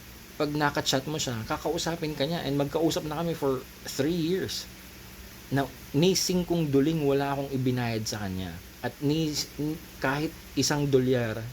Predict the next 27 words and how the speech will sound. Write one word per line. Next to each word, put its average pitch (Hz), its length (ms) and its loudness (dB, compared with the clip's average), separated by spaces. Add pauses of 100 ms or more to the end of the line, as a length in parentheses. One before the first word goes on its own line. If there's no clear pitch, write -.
hindi 143 160 2
siya 139 160 2
humihingi 120 560 2
sa 98 160 -2
akin 92 400 -4
ng 104 160 0
bayad. 82 320 -2 (1900)
Exchange 151 480 4
of 135 160 6
information, 113 640 0
ang 104 160 -2
dami 120 320 -2
kong 113 160 -2
natutunan 92 480 -6
sa 95 80 -8
kanya. 87 480 -6
Tapos, 110 480 -2
sa - 160 0
kanya 156 240 2
ko 147 80 2
nakuha 127 400 4
yung 123 320 2
concept 117 480 0
na 104 160 0 (1400)
pay 127 240 8
it 117 80 -2
forward. 78 560 -2